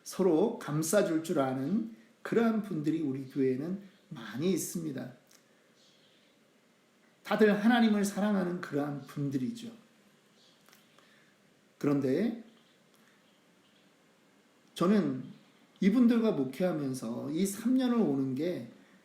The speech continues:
어렵지 않았어요. 웬 축복이냐,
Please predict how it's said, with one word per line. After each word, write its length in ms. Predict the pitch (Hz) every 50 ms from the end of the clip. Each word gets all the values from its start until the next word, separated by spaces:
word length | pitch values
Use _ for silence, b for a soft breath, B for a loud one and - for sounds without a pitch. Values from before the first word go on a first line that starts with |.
| b b _
어렵지 480 | - 131 139 156 165 160 160 - 190 -
않았어요. 640 | - - 135 135 131 - - - 131 131 131 127 139 143 - - _ _ _ _ _ _ _ _ _ _ _ _ _ _ _ _ _ _ _ _ _ _ _ _ _ _ _ _ _ _ -
웬 800 | 139 139 147 160 185 202 196 190 185 170 156 151 151 - - - b b b b b b b _ _
축복이냐, 1040 | - - - - - 285 254 196 214 185 165 139 127 127 127 131 127 135 131 131 -